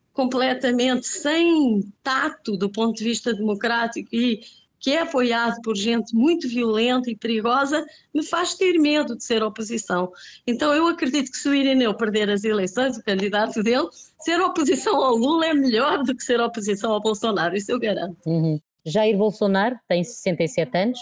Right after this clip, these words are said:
Speaker 2: cinco filhos também, e é um militar na reforma, ex-capitão do Exército. Político, nascido no interior de São Paulo, fez carreira como deputado federal do Rio de Janeiro, cargo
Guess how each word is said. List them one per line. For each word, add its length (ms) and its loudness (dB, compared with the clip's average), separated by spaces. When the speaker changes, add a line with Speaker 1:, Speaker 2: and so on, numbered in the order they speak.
Speaker 2:
cinco 300 -2
filhos 380 -4
também, 420 -2
e 160 2
é 80 2
um 160 2
militar 480 0
na 120 0
reforma, 600 -2
ex-capitão 560 -2
do 120 -2
Exército. 520 -2
Político, 500 -2
nascido 400 -2
no 100 0
interior 460 0
de 100 -20
São 200 -4
Paulo, 400 0
fez 120 -2
carreira 360 -2
como 180 -2
deputado 540 -4
federal 340 0
do 220 -6
Rio 180 -2
de 100 -12
Janeiro, 500 -2
cargo 260 -2